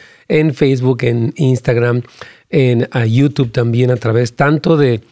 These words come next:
obviamente, Radio Inspiración como de Pastor Nets Gómez. Están estas dos plataformas, dos, ah, lados para que usted nos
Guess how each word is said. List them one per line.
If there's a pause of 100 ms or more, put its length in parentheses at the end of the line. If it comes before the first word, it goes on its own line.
obviamente,
Radio
Inspiración
como
de
Pastor
Nets
Gómez.
Están
estas
dos (500)
plataformas,
dos,
ah,
lados
para
que
usted
nos